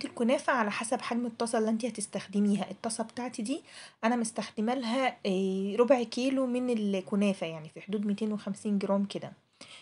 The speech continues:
جبت النص كيلو قسمته على نصين، مرة هعملها سادة، والطريقة دي حلوة جدًا للناس اللي مش بتحب المكسرات والحشوات، فبتكون حلوة قوي وكمان وصفة سهلة. وطبعًا ما ينفعش أول يوم رمضان يعدي من غير كنافة، يعني كنافة يعني رمضان، ورمضان يعني كنافة.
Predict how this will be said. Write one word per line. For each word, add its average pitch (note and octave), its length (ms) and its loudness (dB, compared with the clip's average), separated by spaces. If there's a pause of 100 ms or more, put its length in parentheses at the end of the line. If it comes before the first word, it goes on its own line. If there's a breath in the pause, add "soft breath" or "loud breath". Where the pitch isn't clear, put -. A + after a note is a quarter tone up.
(160 loud breath)
جبت G3 260 -2
النص A#3 300 -4
كيلو D#4+ 300 0
قسمته A#3 440 -4
على F#3 160 2
نصين، F3 520 -4
مرة A3 200 0
هعملها G#3 480 0
سادة، C4+ 420 4
والطريقة F#3+ 760 -2
دي G3+ 120 -4
حلوة A3 240 -4
جدًا A3+ 400 2 (400 loud breath)
للناس G3+ 280 0
اللي G#3 120 0
مش F#3+ 140 -2
بتحب G3+ 360 -4
المكسرات G#3 680 -2
والحشوات، G#3+ 600 0
فبتكون A3+ 500 -4
حلوة A3 340 0
قوي C#4 180 2
وكمان B3 380 -2
وصفة A3+ 300 -2
سهلة. C4+ 380 -2 (340 loud breath)
وطبعًا G3 280 6
ما F#3 120 -2
ينفعش G#3+ 360 -4
أول A3 280 0
يوم A3+ 240 2
رمضان G#3 340 2
يعدي A#3+ 500 2
من A3+ 140 4
غير A#3+ 220 2
كنافة، C#4 420 0
يعني E3 240 -6
كنافة B3 380 0
يعني C4 240 0
رمضان، A#3+ 500 2
ورمضان B3 540 2
يعني C4 260 -2
كنافة. F3 420 -6